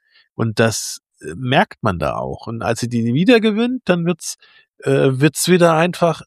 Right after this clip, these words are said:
lockerer und Dinge passieren eben, die, äh, sie sich ja auch wünscht, dass sie da, äh, plötzlich eben, äh, einen Autorenvertrag bekommt.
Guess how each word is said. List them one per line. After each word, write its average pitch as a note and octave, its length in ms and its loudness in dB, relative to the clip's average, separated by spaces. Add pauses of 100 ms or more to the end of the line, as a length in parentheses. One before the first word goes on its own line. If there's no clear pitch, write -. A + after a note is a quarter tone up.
lockerer D3 800 4
und C#3 280 -4
Dinge E3+ 220 2
passieren D3+ 540 2
eben, B2 400 -4 (480)
die, C3+ 460 2
äh, B2+ 300 2
sie C#3 200 4
sich C3+ 240 4
ja B2 120 6
auch A#2 240 2
wünscht, C#3 440 2
dass F#2+ 140 0
sie A2 120 2
da, G2 320 2 (600)
äh, - 180 -12
plötzlich A2 600 0 (280)
eben, A2 520 0 (1160)
äh, A2 100 -4
einen G2+ 460 0
Autorenvertrag - 960 -2
bekommt. - 440 -12